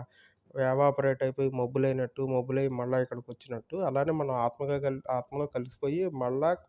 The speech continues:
ఫ్రెష్ రూపం తీసుకొని మళ్ళా అక్కడ ఎక్స్‌ప్రెస్ అయ్యి తిరుగుతా ఉంటాం. ఇది సూక్ష్మంగా మనిషి చనిపోయాక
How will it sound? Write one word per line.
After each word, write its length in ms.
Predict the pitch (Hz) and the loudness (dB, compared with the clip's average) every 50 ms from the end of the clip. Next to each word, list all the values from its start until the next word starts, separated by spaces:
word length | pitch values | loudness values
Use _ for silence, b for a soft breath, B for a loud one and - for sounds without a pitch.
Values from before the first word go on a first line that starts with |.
| - | -20
ఫ్రెష్ 300 | - - 151 139 135 - - | -6 -2 -2 -2 -2 -2 0
రూపం 280 | 151 151 143 - 143 135 139 | 0 0 0 -2 -4 -6 -4
తీసుకొని 480 | 139 135 131 - _ - 156 175 202 196 | -6 -6 -8 -6 _ -6 -4 -4 -4 -4
మళ్ళా 300 | 165 139 135 139 147 147 | -4 -2 -2 0 0 0
అక్కడ 200 | 135 - - 135 123 | 0 -2 -2 -4 -6
ఎక్స్‌ప్రెస్ 380 | 120 - - - 139 135 - - | -6 -6 -10 -10 -12 -10 -8 -6
అయ్యి 160 | 139 160 165 | -6 -6 -6
తిరుగుతా 380 | - - 123 120 113 - 123 117 113 | -8 -8 -8 -8 -8 -6 -6 -6 -8
ఉంటాం. 300 | 107 107 - - - - _ _ _ _ _ _ _ _ _ _ _ _ | -10 -12 -16 -18 -18 -18 _ _ _ _ _ _ _ _ _ _ _ _
ఇది 240 | - 123 120 123 - - _ | -8 -6 -6 -6 -10 -12 _
సూక్ష్మంగా 640 | - - - 117 113 - - - 147 147 143 156 165 170 165 | -18 -14 -12 -12 -12 -10 -8 -6 -4 -4 -2 -4 -4 -4 -4
మనిషి 520 | 135 131 135 143 151 143 - - 151 147 147 147 147 147 147 147 147 143 - | -4 -4 -4 -4 -6 -6 -8 -8 -6 -4 -4 -2 -2 -4 -4 -4 -6 -8 -8
చనిపోయాక 880 | - 127 123 127 135 131 - - 139 135 135 135 135 131 127 127 - | -8 -6 -4 -4 -4 -4 -4 -4 -4 -2 -2 -2 -2 -4 -4 -6 -6